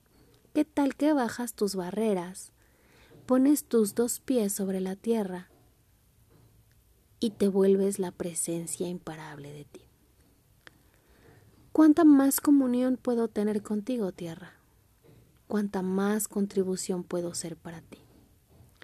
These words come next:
¿Cuánta más contribución puedo recibir de ti, tierra? ¿Quién te contó? ¿A qué edad? ¿Quién te dijo? ¿En qué vida estás repeliendo a la tierra?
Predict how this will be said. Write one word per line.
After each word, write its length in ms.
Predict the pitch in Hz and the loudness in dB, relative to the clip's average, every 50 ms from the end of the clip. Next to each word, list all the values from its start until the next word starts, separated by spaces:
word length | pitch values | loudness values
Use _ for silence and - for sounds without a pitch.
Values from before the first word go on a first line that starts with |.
| - - - - - _ _ _ | -20 -20 -20 -20 -20 _ _ _
¿Cuánta 300 | 226 226 214 202 196 190 | 0 0 0 0 0 0
más 360 | 190 196 196 202 208 208 - | 0 0 0 0 0 -2 -4
contribución 720 | - 208 196 196 196 196 190 196 196 - - 202 185 170 | -4 -4 -4 -2 0 -2 -2 -2 -4 -4 -4 -4 -6 -6
puedo 320 | - - 185 185 185 175 | -6 -6 -4 -2 -2 -4
recibir 480 | 185 190 180 - - 180 175 175 175 170 | -4 -6 -8 -10 -12 -12 -10 -10 -8 -8
de 100 | 170 165 | -8 -10
ti, 220 | 165 - 180 180 | -10 -10 -10 -10
tierra? 400 | - - - - - - - - - _ _ _ _ _ _ - _ _ _ _ _ - - - - _ _ _ _ - - - _ _ | -10 -12 -14 -14 -14 -16 -20 -20 -20 _ _ _ _ _ _ -20 _ _ _ _ _ -20 -20 -20 -20 _ _ _ _ -20 -20 -20 _ _
¿Quién 200 | - 262 247 247 | -4 -2 -2 0
te 120 | - 277 262 | -2 -4 -4
contó? 500 | - 226 202 190 190 - 208 196 175 - _ _ _ _ - - - - | -2 -2 -2 -2 -2 -4 -6 -6 -6 -10 _ _ _ _ -20 -20 -20 -10
¿A 140 | - 208 202 | -10 -8 -8
qué 280 | - - 214 208 202 | -8 -4 -2 0 0
edad? 340 | 196 185 196 196 185 175 170 - _ _ _ _ _ _ _ | 0 0 -2 -4 -4 -6 -10 -16 _ _ _ _ _ _ _
¿Quién 220 | - 247 240 233 | -6 -4 -4 -4
te 160 | - 277 254 | -4 -6 -6
dijo? 400 | 208 226 240 233 - - - - _ _ _ _ _ _ _ _ | -4 -6 -8 -8 -10 -16 -20 -20 _ _ _ _ _ _ _ _
¿En 300 | - 226 226 220 214 - _ _ | -6 -2 -2 -2 -2 -4 _ _
qué 180 | - 262 254 247 | 0 2 2 2
vida 760 | 214 208 233 233 240 262 302 285 - - 185 180 175 180 190 - - - _ _ _ _ _ - - - - _ _ _ _ _ - - - - | 0 -2 -4 -4 0 2 2 2 0 -2 -8 -8 -10 -12 -14 -16 -20 -20 _ _ _ _ _ -20 -20 -20 -20 _ _ _ _ _ -20 -20 -8 -4
estás 540 | 220 220 202 - - - 208 214 214 202 | -4 -4 -4 -4 -4 -2 -2 -2 -2 -2
repeliendo 760 | - 220 214 - - 208 196 202 196 202 214 220 208 196 185 | -4 -4 -4 -4 -4 -2 0 0 0 0 0 0 -2 -2 -4
a 60 | 180 | -6
la 140 | 180 180 180 | -8 -10 -12
tierra? 480 | - _ - 214 214 202 185 180 175 | -10 _ -6 -4 -4 -4 -8 -10 -16